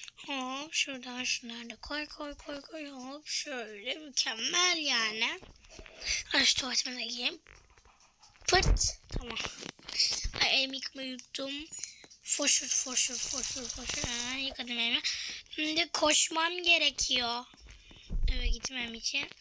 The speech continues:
Yani eve gitmem diyor. <laughs> Çok geç kaldım. Çok geç kaldım. Çok geç kaldım. Aa, bavulum da kaldı. Aa, çok geç kaldım. Ne yapacağım ben? Ay, şuradan hemen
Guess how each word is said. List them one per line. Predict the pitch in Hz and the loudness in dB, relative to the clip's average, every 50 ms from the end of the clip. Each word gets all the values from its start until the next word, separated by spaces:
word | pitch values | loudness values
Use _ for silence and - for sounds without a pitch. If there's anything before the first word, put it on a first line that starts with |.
| - - _ - - - | -18 -18 _ -8 -6 -4
Yani | 233 220 226 240 | -2 -2 2 2
eve | - 233 226 240 | 2 2 2 -2
gitmem | 240 262 262 262 247 220 240 247 233 | -4 -8 -10 -10 -10 -8 -8 -8 -10
diyor. | 262 - | -6 0
<laughs> | - - - - - - - - - - - - 554 554 539 539 571 571 554 554 587 571 571 - - - - - - - - | 2 4 6 8 8 8 8 6 4 2 0 0 0 0 2 2 0 0 2 0 -2 -2 -4 -6 -12 -20 -20 -14 -2 4 6
Çok | - 392 392 - | 6 6 6 6
geç | 415 392 359 370 - | 4 6 6 6 2
kaldım. | - 427 403 381 381 320 349 359 370 370 370 370 370 359 359 359 370 370 | 4 2 2 0 0 -2 -2 -2 0 0 0 0 0 0 -2 -2 -2 -2
Çok | - - - - | -4 -4 -6 -4
geç | - 359 - - - | -4 -2 0 0 0
kaldım. | - 339 320 311 311 285 311 302 302 302 302 302 269 | 2 2 2 0 2 2 2 4 4 4 2 2 0
Çok | - 320 311 285 | -2 -4 -2 0
geç | 294 302 285 - - | 2 2 2 2 0
kaldım. | - - - 277 277 277 262 254 277 277 269 269 277 294 330 - - _ _ _ _ - _ _ _ - - - - - - - - - - - - - - - - - | 0 -2 -2 -2 -2 -2 0 0 2 2 2 2 -2 -4 -8 -14 -20 _ _ _ _ -20 _ _ _ -14 -8 -6 -6 -6 -6 -10 -14 -10 -6 -4 -4 -6 -6 -8 0 4
Aa, | 330 330 339 339 349 339 339 | 6 6 8 6 6 4 2
bavulum | 339 330 330 330 330 330 330 330 339 349 349 339 339 320 302 | 0 -2 -2 -2 0 2 2 2 2 0 -4 -4 -4 -6 -10
da | 320 311 269 _ - | -12 -12 -8 _ -2
kaldı. | - - 320 302 294 285 302 - 370 415 | 0 0 0 -2 -4 -4 -2 -2 -2 0
Aa, | 302 311 320 320 320 330 330 330 339 | 0 2 2 2 4 4 4 2 4
çok | 330 - 370 - - | 2 2 0 0 -2
geç | - - - - | 2 2 4 4
kaldım. | - - 359 339 349 320 330 | 4 2 2 0 -2 -2 -2
Ne | 330 339 339 | -2 0 2
yapacağım | 349 359 359 - - - - - | 4 6 6 6 6 4 0 -4
ben? | - - - - - - - - - - - - - - - 320 | -8 -10 -10 -10 -10 -10 -10 -12 -18 -20 -20 -18 -12 -6 -4 0
Ay, | 311 311 311 | 0 2 2
şuradan | 294 - - 370 294 302 302 302 | 4 4 2 2 0 -4 -4 -4
hemen | 302 311 311 302 311 | -4 -4 -4 -6 -6